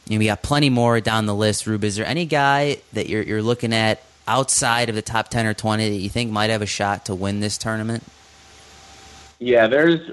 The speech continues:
Speaker 2: one. Well, I really like the two guys in that group that you named. I really like Rory and I really like Jason Day 'cause they just fit the mold of guys that hit the ball high and long. And Rory, even though he's coming off an injury, he's been super hot this year when he's been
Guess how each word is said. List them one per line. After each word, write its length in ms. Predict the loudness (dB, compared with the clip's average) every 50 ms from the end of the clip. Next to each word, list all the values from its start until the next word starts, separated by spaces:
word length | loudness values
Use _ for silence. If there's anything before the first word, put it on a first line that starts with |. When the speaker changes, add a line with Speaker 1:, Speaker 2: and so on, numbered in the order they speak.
| -12
Speaker 2:
one. 280 | -2 0 0 2 2 2
Well, 120 | 4 4
I 60 | 4 4
really 260 | 2 0 0 0 2
like 340 | 2 2 2 0 -2 -6 -14
the 100 | -16 -16
two 180 | -6 -2 0 0
guys 300 | 2 2 2 0 -2 -4
in 160 | -6 -4 0
that 260 | 0 2 0 0 -2 -4
group 180 | -6 -6 -4 -2
that 80 | -2
you 140 | -2 0 0
named. 280 | 0 0 0 0 0 2
I 40 | 2
really 260 | 2 2 4 4 4
like 260 | 6 4 4 2 0 -2
Rory 340 | -2 0 2 2 2 2 0
and 100 | 0 -2
I 40 |
really 240 | -2 -2 -2 -2 -2
like 240 | 0 0 -2 -2 -2
Jason 340 | -2 0 0 0 -2 -4 -2
Day 220 | 0 2 2 2
'cause 180 | 0 -2 -4 -2
they 160 | 0 0 2
just 240 | 0 -2 -6 -4 -2
fit 140 | -2 0 2
the 80 | 2
mold 300 | 4 4 4 4 4 2
of 100 | 0 0
guys 320 | 2 4 4 4 2 0 -4
that 120 | -10 -6
hit 140 | -4 -4 -4
the 60 | -2
ball 220 | 0 0 2 2 2
high 320 | 0 0 2 2 2 2
and 120 | 2 0 2
long. 360 | 2 4 4 4 2 0 -4 -8 _ -20 -20 -20 -14 -4 -2
And 180 | 0 2 2
Rory, 460 | 4 4 4 4 4 4 4 2 2 0
even 160 | 0 0 2
though 100 | 2 2
he's 160 | 0 0 -2
coming 220 | -2 -2 0 2
off 180 | 2 2 2 2
an 100 | 0 -2
injury, 320 | -2 -2 0 0 0 2
he's 180 | 2 2 2 2
been 200 | 0 0 -2 -2
super 320 | 0 0 0 2 2 2
hot 260 | 2 2 2 2 2 0
this 220 | -4 -6 -4 -2
year 160 | 0 2 2
when 100 | 2 2
he's 140 | 0 -2 -4
been 160 | -6 -10 -12